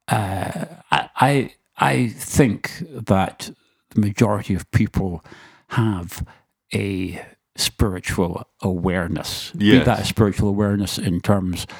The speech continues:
Speaker 1: of, of, of God, or be that a spiritual awareness in terms of their appreciation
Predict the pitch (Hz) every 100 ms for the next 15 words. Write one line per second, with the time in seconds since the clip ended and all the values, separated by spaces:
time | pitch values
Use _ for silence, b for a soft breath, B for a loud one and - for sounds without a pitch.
0 | B B B 254 127 92 92 - - 427
1 | 294 90 87 78 - - _ - - -
2 | 120 135 143 - - - - 98 90 82
3 | - - 104 - - 92 98 98 90 87
4 | - 90 - 92 87 92 - 90 85 85
5 | B B B B 98 - 107 - 104 98
6 | - 101 92 95